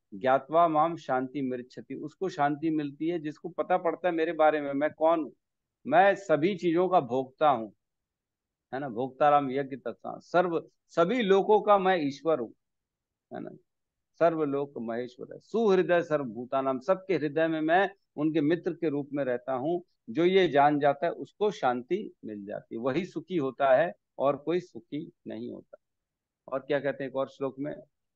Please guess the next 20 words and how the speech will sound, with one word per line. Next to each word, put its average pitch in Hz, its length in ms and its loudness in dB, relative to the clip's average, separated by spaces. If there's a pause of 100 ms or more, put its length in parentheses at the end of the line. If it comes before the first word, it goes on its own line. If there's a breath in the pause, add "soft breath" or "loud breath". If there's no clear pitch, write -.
(160)
"श्रद्धावान 175 920 6
लभते 139 400 0
ज्ञानम 123 540 0 (400)
तत्पर 160 400 2
संयते 147 520 -4
इंद्रिया", 113 640 -8 (340)
जिसकी 180 300 -6
इंद्रियां 185 500 0
संयमित 190 580 0
रूप, 151 300 0
रूप 151 300 -6
से - 160 -4
रहती 131 340 -2
हैं, 135 300 -8
जो 143 180 -6
इंद्रियों 147 440 -2
के 165 120 -8
पीछे 135 320 -8
नहीं 147 200 -2
भागता 117 540 -4